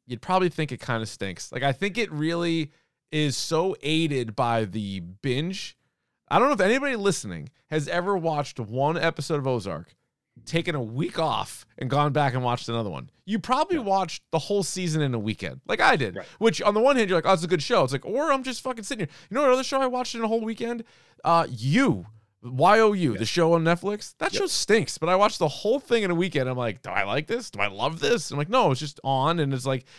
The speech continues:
Speaker 1: the way every episode ends with, like, a little bit of a cliffhanger, and you're like, "Fuck, I gotta see what happens." And then you just keep going.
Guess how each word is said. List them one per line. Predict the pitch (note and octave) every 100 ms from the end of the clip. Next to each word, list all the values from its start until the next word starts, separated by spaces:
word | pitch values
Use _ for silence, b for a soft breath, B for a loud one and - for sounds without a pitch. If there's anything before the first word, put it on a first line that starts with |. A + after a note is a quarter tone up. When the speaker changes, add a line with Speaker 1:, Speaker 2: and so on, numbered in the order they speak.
| B B
Speaker 1:
the | -
way | D3 D3+ E3+ E3+ E3 -
every | - D3 D#3+ E3
episode | D#3 D#3 F#3 E3+
ends | C3 C3 D3 C#3
with, | A#2
like, | A2
a |
little | A2+ B2
bit | C#3+
of | C#3+
a |
cliffhanger, | D3 D3 B2+ A#2+ G#2+ A2 C3+
and | B2
you're | A#2
like, | G#2
"Fuck, | - A2+ B2
I | F#2+
gotta | F#2+
see | F#2 A#2+
what | A#2+
happens." | B2+ D3 G2+ G#2 A2
And | G2
then | G#2+
you | G#2
just | G#2
keep | - A2+
going. | E3 G#2+